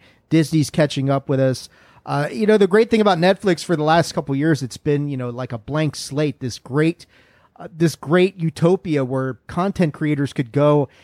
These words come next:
and they would kinda green light most things and say, "Yeah, let's put it out there and see what happens." And,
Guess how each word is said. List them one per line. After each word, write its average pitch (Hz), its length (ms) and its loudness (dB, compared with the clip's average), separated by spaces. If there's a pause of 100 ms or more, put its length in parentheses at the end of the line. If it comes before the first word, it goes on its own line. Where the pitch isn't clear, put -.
(120)
and 151 220 -4
they 185 140 4
would 226 200 2
kinda 226 280 2
green 190 400 2
light 202 320 2
most 170 480 2
things 190 340 0
and 147 100 -4
say, 156 200 -2
"Yeah, 247 140 0
let's 175 180 -2
put 196 160 -2
it 170 80 -2
out 156 180 2
there 156 140 0
and 147 80 -2
see - 160 -4
what 147 100 0
happens." 143 480 -4
And, 131 160 -4